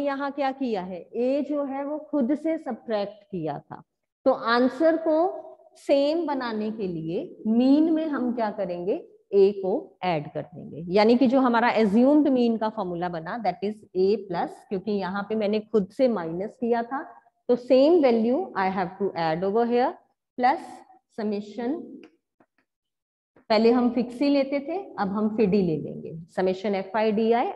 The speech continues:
upon summation एफ़आई। अब values put करेंगे and we will get our answer। एक चीज का और ध्यान रखना है, जो इनके आगे signs आ रहे हैं वो sign as it is लेके चलोगे, So here it is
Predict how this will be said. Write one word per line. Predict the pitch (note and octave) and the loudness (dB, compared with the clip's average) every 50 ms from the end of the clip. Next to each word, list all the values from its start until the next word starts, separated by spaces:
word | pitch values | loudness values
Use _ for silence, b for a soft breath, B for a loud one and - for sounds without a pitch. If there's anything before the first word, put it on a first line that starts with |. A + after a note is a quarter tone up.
| - - | -6 -8
upon | F3+ - F#3 F3+ F3+ F#3 F#3 | -6 -6 -4 -4 -4 -4 -4
summation | - F3+ E3 D#3 D#3+ - - F3+ F#3 F3+ | -4 -4 -4 -4 -6 -6 -6 -6 -6 -4
एफ़आई। | G3 E3 G3+ - _ _ _ - - D#3 C#3 - - C#3+ - _ _ _ b b b b b | -6 -6 -6 -8 _ _ _ -10 -10 -10 -10 -10 -16 -20 -20 _ _ _ b b b b b
अब | F3+ F3+ | 2 4
values | F3 G#3 G3 G3 G#3+ B3 B3 - | 6 6 6 8 6 6 4 4
put | - C4+ C4 - | 2 2 2 2
करेंगे | - B3 A#3 A#3+ B3 B3 D4 F4+ - - - - | 0 2 2 2 2 2 0 -2 -2 -10 -10 -6
and | F#3 F#3 F#3 | -4 -2 0
we | F3 E3+ | 0 0
will | D#3+ E3 E3+ E3 | 0 0 -2 0
get | E3+ D3+ D#3 E3 | -2 -2 -2 -4
our | D#3+ D#3+ - - E3+ | -6 -6 -6 -6 -8
answer। | E3+ F3 F3 F3 B3 B3+ - - | -8 -8 -6 -4 -4 -4 -2 2
एक | G#3+ G#3+ G#3+ G#3+ | 2 2 2 2
चीज | - A#3 A3+ G#3+ - | 0 -2 0 0 0
का | A#3+ G#3+ | 0 2
और | F#3+ A3 A#3 B3+ B3 | 4 4 4 4 4
ध्यान | B3 B3 A#3+ A3+ A3+ | 2 0 2 2 2
रखना | A3+ A#3 A3+ - A#3 A#3 A#3+ | 0 -2 -2 -4 -4 -2 -2
है, | A#3+ A#3+ A#3+ A#3+ C4 B B B B B - | -2 -2 -2 -2 -4 B B B B B -6
जो | F3+ E3+ G#3+ A#3+ A3+ A#3+ C#4 D#4+ | 0 4 6 8 8 8 6 6
इनके | D#4+ D4 C#4+ C#4+ C#4 C4+ C#4+ C4+ C4+ C#4 C4 | 4 2 0 0 -2 0 0 2 2 2 0
आगे | - G3+ G3 F#3 F#3 G#3 A#3 | 0 -2 -4 -4 -4 -4 -6
signs | A#3+ - - G3+ F#3+ G3+ G#3+ A3 G#3 - | -6 -8 -10 -10 -8 -6 -6 -8 -8 -8
आ | - F3+ F#3 F#3 | -6 -4 -2 -2
रहे | F#3 G3 G#3 G#3 G#3+ A3 A3 A3 | -2 -4 -4 -6 -4 -4 -4 -4
हैं | G#3+ A3 A3+ A#3 | -4 -6 -6 -4
वो | G#3+ G3+ | -4 -4
sign | G3+ G#3 - F3+ E3+ F3 F3+ G3 F#3+ - F3 | -4 -4 -4 -4 -2 -2 -2 -4 -4 -4 -2
as | E3+ E3+ F3 F3+ G3 | 0 0 0 0 0
it | A3+ G#3 A3+ | -2 -2 -2
is | B3 A#3+ A#3 | -4 -2 -2
लेके | A#3+ A3+ G#3+ G#3+ - A3+ | -2 -2 -2 -2 -6 -8
चलोगे, | - - G#3 G3+ G3+ G#3+ G#3+ A#3 D4+ G4+ - _ _ _ _ _ _ _ _ _ | -8 -6 -8 -6 -6 -4 -4 -4 -4 -4 -6 _ _ _ _ _ _ _ _ _
So | - A3+ G#3 G#3 G#3 G#3+ | -2 0 0 0 0 0
here | A#3+ A#3 A3 A3 A3+ | 0 0 2 0 0
it | A3 G#3+ A3 A3+ | -2 -4 -6 -4
is | A3 A3 | -4 -4